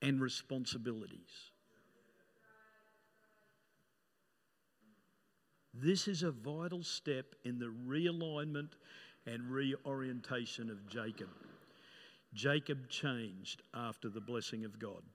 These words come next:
This set him up for an encounter with an angel, which I believe to be an Old Testament appearance of Christ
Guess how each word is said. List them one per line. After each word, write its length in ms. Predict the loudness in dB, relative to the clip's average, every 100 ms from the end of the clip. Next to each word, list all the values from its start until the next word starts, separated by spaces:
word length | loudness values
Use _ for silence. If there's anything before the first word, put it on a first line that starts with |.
| _ _ -20 -20 -20 -20 -20 -20 -20 -20 _ _ -20 -6 4
This 140 | 6
set 260 | 10 10 10
him 160 | 6
up 200 | 4 0 -4 2
for 460 | 4 6 4 2 -2 -14 -20 -20 -4
an 100 | 0
encounter 760 | 2 0 -2 -2 4 4 4 2
with 240 | 2 2
an 140 | 2 -2 2
angel, 520 | 6 6 6 4 0 -4 -18 -20 -20 -20 _ _ -20 -20 -20 -18 -4 2
which 180 | 6
I 120 | 8 6
believe 440 | 6 6 6 4
to 80 | 2
be 180 | 2 4
an 100 | 2
Old 280 | 0 0
Testament 520 | 2 0 0 -2 0 -2
appearance 580 | 0 0 2 0 -4
of 140 | -8 -10
Christ 640 | -4 -2 0 -2 -6 -8